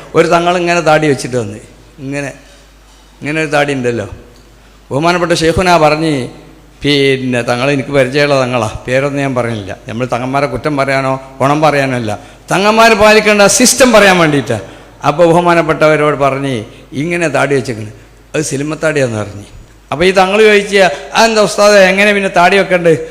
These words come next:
ഉസ്താദ് പറഞ്ഞ്, "പിന്നെ താടി വെക്കേണ്ടതൊക്കെ അതിന് മസാല ഉണ്ട്, ഇത് സിനിമത്താടിയാന്ന്" പറഞ്ഞ്.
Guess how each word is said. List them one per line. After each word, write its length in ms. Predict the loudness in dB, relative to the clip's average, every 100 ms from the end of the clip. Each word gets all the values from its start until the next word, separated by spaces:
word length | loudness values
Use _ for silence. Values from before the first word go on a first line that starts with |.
| -16 -2
ഉസ്താദ് 420 | 0 2 4 6
പറഞ്ഞ്, 420 | 6 6 4 2 0 -2 -8 -20 -10 2
"പിന്നെ 460 | 4 4 2 0
താടി 340 | 4 6 8 6
വെക്കേണ്ടതൊക്കെ 640 | 6 4 6 6 4 4
അതിന് 180 | 4 4
മസാല 400 | 2 4 6 6
ഉണ്ട്, 200 | 4 2 0 -8 -20 -4
ഇത് 220 | 2 4 4
സിനിമത്താടിയാന്ന്" 720 | 4 4 4 4 6 6 4
പറഞ്ഞ്. 260 | 2 -4